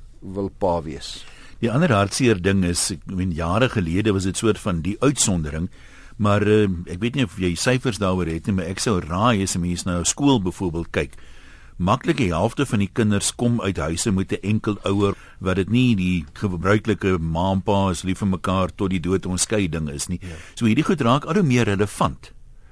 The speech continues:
Speaker 1: Dis baie waar, ja, en ek het nie syfers daaroor nie, maar as, eh, in die media word daar vers-, word daar redelik groot persentasies genoem wat wel al in hierdie situasie hulle self bevind.
Speaker 2: Ek weet jare gelede het ek 'n artikel gelees wat sê omtrent een uit drie huwelike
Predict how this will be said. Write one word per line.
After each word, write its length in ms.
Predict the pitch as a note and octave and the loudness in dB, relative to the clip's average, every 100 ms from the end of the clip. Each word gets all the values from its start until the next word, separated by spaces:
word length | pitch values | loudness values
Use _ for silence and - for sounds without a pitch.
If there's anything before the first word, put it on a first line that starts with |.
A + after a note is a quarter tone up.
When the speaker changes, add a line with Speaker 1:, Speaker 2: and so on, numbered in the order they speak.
| - - | -20 -20
Speaker 1:
Dis 100 | - | -10
baie 260 | F2+ A#2 B2+ | 0 2 4
waar, 260 | A#2+ A2 | 4 4
ja, 100 | G2 | 2
en 80 | A#2 | 0
ek 100 | G#2+ | -2
het 100 | B2 | -4
nie 80 | C#3 | -2
syfers 360 | - A#2 A2+ | 0 0 0
daaroor 300 | A2+ F#2+ A2+ | 0 2 0
nie, 120 | B2+ D#3 | -2 0
maar 240 | G#2 F#2 | 0 2
as, 280 | F#2 - F#2 | -2 -4 -4
eh, 240 | F2 F2+ | -2 0
in 80 | E2+ | -2
die 80 | F#2 | -4
media 360 | G2 A2+ B2 | -2 2 2
word 200 | G#2+ G2 | 2 0
daar 120 | G2 F#2+ | 0 -2
vers-, 240 | F#2 - F#2+ | -6 -10 -6
word 160 | G2 | -2
daar 140 | G#2+ F#2 | 0 -2
redelik 280 | G#2+ B2+ - - - | -2 -2 -6 -20 -12
groot 400 | - C3+ D3 C3 - - | -4 6 8 6 2 -6
persentasies 640 | A2+ G#2 A#2 G#2+ G#2 G#2 | -4 -2 2 2 2 -4
genoem 280 | G2 F2+ F2 | -6 -6 -4
wat 160 | E2 | -6
wel 220 | D#2 F#2+ F2 | -4 -2 -2
al 280 | E2 D#2+ - - | -2 -6 -10 -12
in 80 | G2 | -8
hierdie 180 | E2+ F#2 | -6 -8
situasie 540 | F2 D2+ D2 D#2+ F2 | -8 -8 -6 -6 -6
hulle 120 | D#2+ | -8
self 360 | D#2+ - F2 D2 | -8 -8 -8 -8
bevind. 400 | - - D2 - - - F2+ | -12 -14 -14 -16 -20 -8 -2
Speaker 2:
Ek 100 | A2+ | 4
weet 180 | E3+ G2+ | 4 4
jare 360 | F#2+ A#2+ E3 | 2 2 0
gelede 360 | D3+ A#2+ A2+ A2+ | 0 0 2 2
het 100 | G#2 | 0
ek 80 | G2 | -2
'n 40 | |
artikel 360 | F#2 B2+ A2+ G#2 | -2 -4 -4 -4
gelees 320 | F#2+ G2 - | -2 -2 -2
wat 120 | F#2 | -4
sê 140 | - | -2
omtrent 340 | G2 F#2+ A2 G#2+ | -2 0 -2 -2
een 220 | C3 C#3+ | -2 -2
uit 220 | G#2+ G2 - | -2 -4 0
drie 460 | G#2 C3 E2+ F#2 | 0 0 0 0
huwelike 480 | G#2 F2+ D#2 - B1 | 2 0 -2 -8 -14